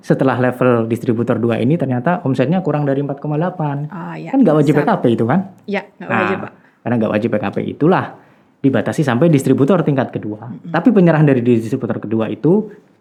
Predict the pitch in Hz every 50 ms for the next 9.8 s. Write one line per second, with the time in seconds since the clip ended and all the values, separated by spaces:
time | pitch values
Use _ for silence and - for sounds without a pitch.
0 | _ - 113 110 117 135 - 110 101 - 98 107 117 120 127 117 107 104 101 -
1 | - - - 131 - 208 208 - 196 185 190 185 185 180 170 165 170 170 160 -
2 | - 208 208 185 226 - - - - - _ - - - 196 196 190 147 143 123
3 | 143 147 139 143 135 143 185 170 143 143 165 - 135 123 123 117 117 160 147 135
4 | 131 120 117 117 117 - - - - _ _ _ _ - 117 117 117 113 120 110
5 | 113 117 151 151 165 156 135 123 113 - 123 113 117 117 113 123 120 127 120 110
6 | 117 117 110 113 110 - 113 110 - 120 120 120 120 - - 208 202 202 196 175
7 | 180 190 208 208 190 190 190 - - - - - - - 110 107 120 117 113 110
8 | 110 113 107 107 - - 127 135 135 135 135 - - 120 120 113 117 104 95 110
9 | 110 113 - 110 - 120 110 107 101 - - 107 98 101 101 107